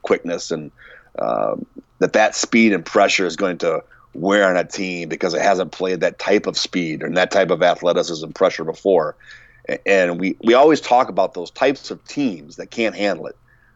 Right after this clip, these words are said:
But the same is true for teams who are not accustomed to playing teams who execute with patience, precision, offensively, who, who, and then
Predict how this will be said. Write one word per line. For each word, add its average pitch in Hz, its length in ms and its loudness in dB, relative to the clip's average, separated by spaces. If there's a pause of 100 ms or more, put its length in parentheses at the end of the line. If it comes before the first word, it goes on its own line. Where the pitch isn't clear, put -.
(160)
But - 120 -2
the 110 100 -4
same 220 500 0
is 139 200 2
true 120 720 4 (720)
for - 140 -2
teams 127 500 0
who 113 120 2
are 98 100 4
not 101 260 0
accustomed 82 800 -2 (580)
to - 100 -4
playing 110 720 0 (120)
teams 107 340 -2
who 104 180 -4
execute 107 580 -2 (520)
with 92 160 -8
patience, 104 720 0 (480)
precision, 98 840 2 (320)
offensively, 95 840 0
who, 90 280 -4
who, 90 380 -4 (400)
and - 100 -2
then 87 240 -2